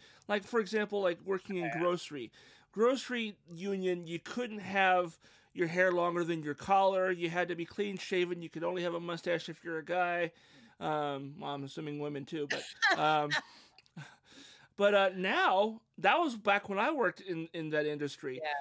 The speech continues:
Speaker 1: Today, you go to the grocery store and you see, like, tattoos on their arms, not covered up. You see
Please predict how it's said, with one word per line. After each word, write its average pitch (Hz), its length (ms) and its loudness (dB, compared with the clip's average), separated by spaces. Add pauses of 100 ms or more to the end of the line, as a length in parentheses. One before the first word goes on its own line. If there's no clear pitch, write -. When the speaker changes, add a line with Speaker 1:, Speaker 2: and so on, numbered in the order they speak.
(180)
Speaker 1:
Today, 196 480 2
you 185 200 -10
go 185 180 0
to 180 300 4
the 165 120 -4
grocery 165 400 -4
store 156 320 0
and 151 180 -6
you 160 80 -6
see, 165 420 -4
like, 143 320 -6 (100)
tattoos 214 580 -2
on 196 100 2
their 190 140 0
arms, 185 440 0
not 180 300 -4
covered 180 400 0
up. 170 300 -2
You 170 80 -12
see 170 340 -6